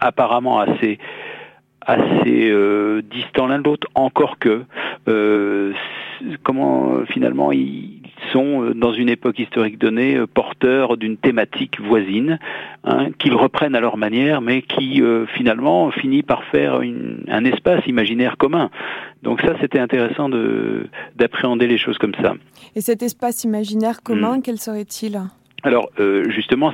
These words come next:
Speaker 1: ce thème de l'alchimie est quand même un, est quand même un thème dans l'air du temps, si vous voulez.
Speaker 2: Hmm.
Speaker 1: Euh, il est, il est fortement repris au dix-neuvième. Il doit un petit peu accompagner, euh, peu ou prou le symbolisme.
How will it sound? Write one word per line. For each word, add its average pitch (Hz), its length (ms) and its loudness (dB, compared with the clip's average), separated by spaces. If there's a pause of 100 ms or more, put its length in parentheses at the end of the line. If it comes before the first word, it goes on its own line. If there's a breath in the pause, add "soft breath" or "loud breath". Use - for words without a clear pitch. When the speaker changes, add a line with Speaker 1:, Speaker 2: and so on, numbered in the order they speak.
(140)
Speaker 1:
ce 147 60 6
thème 151 340 2
de 127 80 4
l'alchimie 123 400 4
est 131 80 2
quand 127 120 0
même 127 180 2
un, 131 120 0 (360 loud breath)
est 135 100 2
quand 131 140 2
même 127 200 2
un 113 120 2
thème 127 280 0
dans 113 140 2
l'air 113 260 2
du 107 140 -6
temps, 127 340 2
si - 60 0
vous 98 120 -2
voulez. 95 280 -2 (140)
Speaker 2:
Hmm. 220 220 -4
Speaker 1:
Euh, 104 600 4
il 113 260 2
est, 117 140 4
il 117 180 0
est 113 220 2 (380)
fortement 127 580 0
repris 120 420 2
au 110 80 2
dix-neuvième. 117 880 0 (600 loud breath)
Il 117 140 0
doit 123 320 4
un 120 120 0
petit 117 180 -4
peu 120 160 4
accompagner, 123 840 2
euh, 107 240 4 (140)
peu 123 140 4
ou 117 120 4
prou 127 280 2
le 120 140 -2
symbolisme. 113 760 0